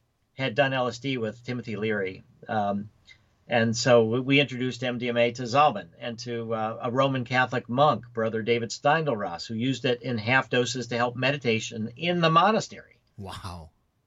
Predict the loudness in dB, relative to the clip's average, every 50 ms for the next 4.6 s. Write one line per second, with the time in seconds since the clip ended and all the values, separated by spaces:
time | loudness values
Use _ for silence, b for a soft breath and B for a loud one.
0 | _ -4 0 2 4 4 4 2 0 -2 -6 -6 -4 -2 0 2 4 4 2 2
1 | 2 0 0 0 0 0 0 0 0 0 -2 -2 -2 -2 -4 -4 -2 -2 0 0
2 | -2 -4 -8 -16 -20 _ _ _ _ -8 -8 -6 -6 -6 -4 0 0 0 0 0
3 | -2 -6 -4 -2 0 2 2 2 2 0 -2 -6 -10 -8 -2 2 4 6 6 8
4 | 6 6 6 4 0 -2 0 4 6 6 6 b